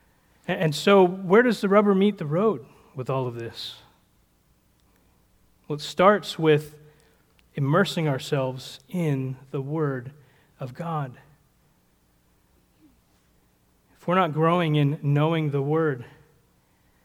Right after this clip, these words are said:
how will we know what Christ has commanded us to do? It doesn't work to just read it once and then we have it down. But we must keep steeping in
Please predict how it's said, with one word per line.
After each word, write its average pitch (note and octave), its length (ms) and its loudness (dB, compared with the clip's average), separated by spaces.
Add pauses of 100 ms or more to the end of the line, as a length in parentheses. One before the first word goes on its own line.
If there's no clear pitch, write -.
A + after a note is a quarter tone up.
(400)
how D#3+ 260 0
will E3 140 4
we D3 100 2
know D3 200 2
what C#3 120 -2
Christ - 360 -10
has C3 120 -10
commanded B2+ 420 -10
us A2+ 200 -16
to B2 120 -16
do? A2+ 280 -12 (2250)
It - 80 -20
doesn't C#3 240 0
work D3 180 4
to D3+ 80 -4
just C#3+ 260 -6
read C#3+ 240 -4
it C3+ 120 -4
once C#3 420 -8
and C3 100 -6
then B2 100 -4
we B2 100 -4
have B2+ 220 -6
it A#2+ 100 -12
down. C3 380 -6 (1300)
But D3+ 80 -8
we D3+ 120 -2
must - 340 -2
keep D#3+ 340 -8
steeping C3 720 -10 (180)
in D3 420 -2